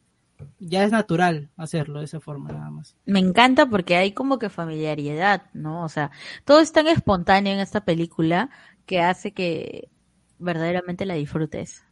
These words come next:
Speaker 2: Y eso es, eso no pasa así nomás.
Speaker 1: Sí.
Speaker 2: Al menos en cine peruano, siempre hay algo que termina incomodándote.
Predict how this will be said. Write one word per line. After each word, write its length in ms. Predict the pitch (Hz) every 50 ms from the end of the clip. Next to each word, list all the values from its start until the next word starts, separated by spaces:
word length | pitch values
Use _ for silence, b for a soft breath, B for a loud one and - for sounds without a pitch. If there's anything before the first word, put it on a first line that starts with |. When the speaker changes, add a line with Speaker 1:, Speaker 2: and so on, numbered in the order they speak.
| _ _ _
Speaker 2:
Y 160 | - 185 180
eso 220 | 170 165 - - 185
es, 380 | 180 175 175 165 - - _ -
eso 180 | 202 196 214
no 160 | 196 185 190 -
pasa 280 | 185 175 - - 160
así 160 | 160 - - 156
nomás. 400 | 147 170 170 143 - - _ _ _ _ _
Speaker 1:
Sí. 120 | _ - -
Speaker 2:
Al 120 | 156 160 147
menos 220 | 202 220 202 -
en 80 | 180 160
cine 240 | - 196 196 196
peruano, 480 | 185 165 165 170 180 190 214 277 392 - _ _ _ _ _ _ _ _ _
siempre 360 | - 220 220 214 202 214 196
hay 80 | 190 190
algo 240 | 190 185 185 196 190
que 100 | - 175
termina 340 | - 160 151 160 165 165 165
incomodándote. 840 | 170 165 - 160 151 147 147 160 170 175 160 147 - - _ -